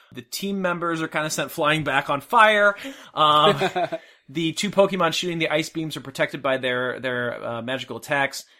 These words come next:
Speaker 1: And then Drayden protects himself by hiding behind a bit of stone, which was a cool little bit there. I like that. That they're all,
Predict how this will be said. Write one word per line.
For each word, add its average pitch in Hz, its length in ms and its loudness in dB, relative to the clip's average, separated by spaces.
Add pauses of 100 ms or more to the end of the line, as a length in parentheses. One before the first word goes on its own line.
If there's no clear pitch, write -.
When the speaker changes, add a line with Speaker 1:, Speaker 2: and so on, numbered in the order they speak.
(180)
Speaker 1:
And 139 160 -8
then 143 320 -4
Drayden 165 680 -2
protects 147 300 -8
himself 139 280 -6
by 127 100 0
hiding 143 300 -2
behind 131 460 -2
a 117 60 -4
bit 120 160 -6
of 104 100 -10
stone, 104 420 -8 (460)
which 117 160 -8
was 110 120 -12
a 117 60 -12
cool 120 240 -10
little 110 160 -10
bit 107 240 -10
there. 101 220 -10
I 117 60 -6
like 113 240 -10
that. - 260 -14
That 117 260 -10
they're 120 180 -2
all, 123 480 2